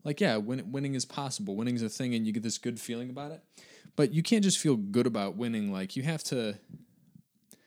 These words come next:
you have to earn it at some point, you know?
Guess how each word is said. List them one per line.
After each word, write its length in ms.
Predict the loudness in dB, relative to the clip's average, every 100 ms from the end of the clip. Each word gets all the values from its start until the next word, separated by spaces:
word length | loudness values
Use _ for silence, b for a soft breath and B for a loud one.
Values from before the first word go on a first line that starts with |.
| b b b b _ _
you 100 | 0
have 120 | 0
to 80 | 0
earn 200 | 0 0
it 120 | 0 -2
at 140 | -4
some 200 | -4 -4
point, 300 | -8 -16 -20 _ -8
you 100 | -6
know? 180 | -4